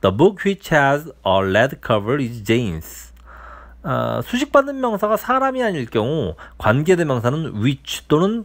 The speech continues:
that을 씁니다. 그리고 이 문장은 나중에 설명하겠지만 소유격 관계대명사를 사용해서 "The book whose cover is red is Jane's" 이렇게 형작할 수도 있고, 어, 전치사 플러스 명사의 형용사구를 이용해서 "The book with the red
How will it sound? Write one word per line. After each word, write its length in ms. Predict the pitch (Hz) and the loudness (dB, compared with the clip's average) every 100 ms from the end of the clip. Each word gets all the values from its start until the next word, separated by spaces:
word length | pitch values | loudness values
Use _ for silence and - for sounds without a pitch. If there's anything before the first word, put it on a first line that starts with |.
| - | 2
that을 340 | 104 104 175 | 4 4 2
씁니다. 480 | 190 170 98 80 85 - - - - - - _ _ _ _ _ _ _ - - - | -10 -8 -2 -2 -4 -10 -20 -20 -20 -20 -20 _ _ _ _ _ _ _ -20 -20 0
그리고 240 | 147 214 | 2 2
이 180 | 180 151 | 2 2
문장은 720 | 214 240 196 151 190 92 80 - | 4 4 2 2 0 -4 -8 -2
나중에 380 | 90 104 175 208 | 2 2 2 2
설명하겠지만 880 | 202 196 165 127 92 - 123 165 | 2 2 0 -2 -4 -2 -2 -2
소유격 420 | - 269 277 269 | 0 0 0 0
관계대명사를 640 | 247 226 208 180 151 139 127 | 2 2 2 -2 0 0 0
사용해서 640 | 110 95 85 113 156 - | -2 -4 0 0 0 -2
"The 180 | 98 90 | 0 2
book 280 | 131 208 - | 4 2 2
whose 200 | 220 196 - | -2 -2 2
cover 320 | 131 127 127 | 2 4 0
is 220 | 120 123 | 0 -2
red 440 | 98 120 101 90 - 127 | 2 4 4 0 -4 -4
is 180 | 110 | -2
Jane's" 560 | 95 131 127 82 - - - - | 2 2 2 -4 -8 -16 -20 -2
이렇게 240 | 139 180 226 | 2 4 2
형작할 340 | 240 220 185 | 2 0 -2
수도 200 | - 214 | -2 -4
있고, 480 | 123 - 151 82 - - - - - - | -4 -2 -2 -2 -6 -16 -18 -18 -10 0
어, 180 | 117 | 2
전치사 400 | 113 143 175 262 | 2 0 2 0
플러스 320 | 254 240 226 202 | 2 2 0 -2
명사의 440 | 170 165 170 175 | -2 0 0 0
형용사구를 540 | 208 285 269 254 233 | -2 -2 0 0 0
이용해서 520 | 165 113 90 90 131 185 - - | -2 -2 -2 -2 -2 -6 -18 -6
"The 160 | - 98 | 0 4
book 260 | 165 226 151 | 2 2 0
with 200 | 156 151 | 0 2
the 120 | 127 | 2
red 280 | 117 160 | 4 0